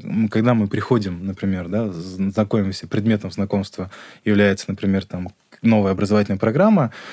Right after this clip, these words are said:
в итоге все скатывается к тому, что мы стараемся там с руководителем или там,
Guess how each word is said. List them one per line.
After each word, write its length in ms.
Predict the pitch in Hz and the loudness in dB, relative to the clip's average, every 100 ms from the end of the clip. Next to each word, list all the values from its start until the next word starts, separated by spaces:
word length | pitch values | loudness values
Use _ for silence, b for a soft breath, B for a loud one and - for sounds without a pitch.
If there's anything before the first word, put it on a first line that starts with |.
| B B | B B
в 80 | 113 | 2
итоге 300 | 170 185 131 | 2 4 2
все 600 | - - 139 139 127 104 | 0 2 4 6 4 2
скатывается 540 | - 123 120 104 - | 2 2 2 0 -2
к 60 | 104 | -2
тому, 280 | 113 131 214 | 2 4 4
что 420 | - - 110 104 | 0 -4 0 0
мы 240 | 98 117 135 | 2 2 0
стараемся 720 | - 113 117 104 - 95 92 | 0 2 4 2 -2 -6 -6
там 200 | - 85 | -8 -6
с 80 | 104 | -4
руководителем 720 | 104 104 104 147 123 110 104 | 0 2 2 0 2 2 2
или 280 | 95 95 90 | 0 -2 -4
там, 240 | - 90 | -6 -8